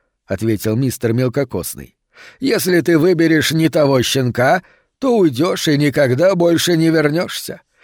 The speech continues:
Если выберешь правильно, у тебя останется еще две попытки, чтобы узнать его. Угадаешь три раза подряд, можешь забирать его».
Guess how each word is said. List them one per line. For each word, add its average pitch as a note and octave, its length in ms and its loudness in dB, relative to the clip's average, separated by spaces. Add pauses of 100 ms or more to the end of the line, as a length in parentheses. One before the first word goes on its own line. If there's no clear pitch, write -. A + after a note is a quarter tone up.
(220)
Если D3+ 440 2
выберешь D3+ 540 2
правильно, D3 840 0 (440)
у - 120 -4
тебя E3+ 440 2
останется C#3+ 600 0
еще G#3 640 -2
две A#2+ 260 0
попытки, C#3+ 640 -2 (220)
чтобы C#3+ 380 -2
узнать A#2+ 520 -2
его. D#2 380 -14 (580)
Угадаешь E3+ 840 2
три A3+ 340 0
раза C3+ 440 2
подряд, G#2 840 -6 (320)
можешь G3+ 520 0
забирать C#3 680 0
его». F2 320 -10